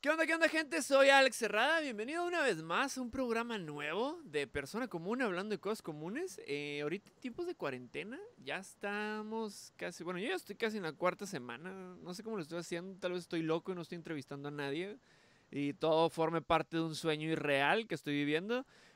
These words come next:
Pero de no ser así, espero que estos invitados del día de hoy se la rifen. Y,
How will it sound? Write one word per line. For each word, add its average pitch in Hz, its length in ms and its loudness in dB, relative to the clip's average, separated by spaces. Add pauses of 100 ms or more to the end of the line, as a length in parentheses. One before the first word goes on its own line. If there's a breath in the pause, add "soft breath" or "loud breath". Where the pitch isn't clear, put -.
Pero 190 500 8
de 185 120 6
no 220 160 4
ser 247 160 4
así, 254 280 2
espero 220 320 2
que 220 80 -6
estos 220 460 0
invitados 175 480 2
del 160 100 0
día 160 160 2
de 170 120 4
hoy 196 260 2
se - 100 -4
la 139 120 0
rifen. 175 500 -2
Y, 139 500 -8